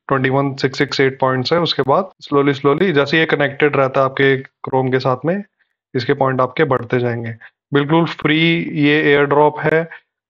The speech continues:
कुछ नहीं करना है आपको, बस अपने Chrome ब्राउज़र में, अ, इसको इंस्टॉल करके छोड़ देना है, अपने आप ये बैक में चलता रहेगा। बाकी ये डॉन इंटरनेट के नाम से इसकी वेबसाइट है, और आप जैसे चेक कर ले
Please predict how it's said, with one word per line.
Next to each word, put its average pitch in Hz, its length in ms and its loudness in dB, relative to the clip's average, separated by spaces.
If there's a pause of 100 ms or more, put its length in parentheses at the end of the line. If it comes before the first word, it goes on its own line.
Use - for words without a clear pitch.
(420)
कुछ - 280 0
नहीं 143 220 2
करना 143 260 2
है 147 60 2
आपको, 139 340 4
बस 139 200 2
अपने 143 260 0
Chrome 139 300 2
ब्राउज़र 135 380 2
में, 147 260 0
अ, 139 240 0 (460)
इसको 139 520 0
इंस्टॉल 143 400 0
करके 147 380 0 (380)
छोड़ 143 240 2
देना 117 260 0
है, 113 120 -4
अपने 139 240 2
आप 147 160 0
ये 151 120 6
बैक 135 340 0
में 165 120 2
चलता 131 280 -2
रहेगा। 113 440 -2 (480)
बाकी 135 280 0
ये 151 160 2
डॉन 151 760 0 (100)
इंटरनेट 139 540 -2
के 147 120 -2
नाम 135 200 0
से 139 140 0
इसकी 135 180 -2
वेबसाइट 127 480 0
है, 143 160 -4 (200)
और 127 520 2
आप 123 180 0
जैसे 127 240 0
चेक 135 200 -4
कर 123 120 -8
ले 135 280 2